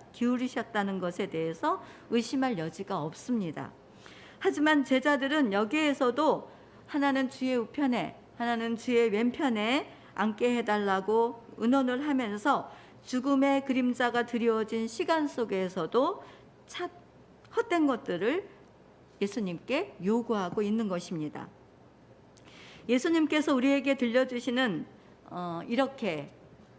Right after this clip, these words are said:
제자들에게 들려주시는 세 번의 고난의 종으로 오셨다라고 하는 것, 이 십자가와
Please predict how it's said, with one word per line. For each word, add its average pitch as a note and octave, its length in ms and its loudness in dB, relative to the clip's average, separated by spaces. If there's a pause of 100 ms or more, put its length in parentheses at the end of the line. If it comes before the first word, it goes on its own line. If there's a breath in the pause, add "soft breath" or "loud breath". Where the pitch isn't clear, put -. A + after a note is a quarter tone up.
제자들에게 B3 680 0
들려주시는 G#3 720 -4
세 E4 320 -4
번의 G3 420 -2 (220)
고난의 A#3 500 -2
종으로 G3+ 640 -4 (260 loud breath)
오셨다라고 G#3 800 -2
하는 G3 320 -6
것, D#3 220 -8 (480 loud breath)
이 A3 60 -6
십자가와 F#3 960 -2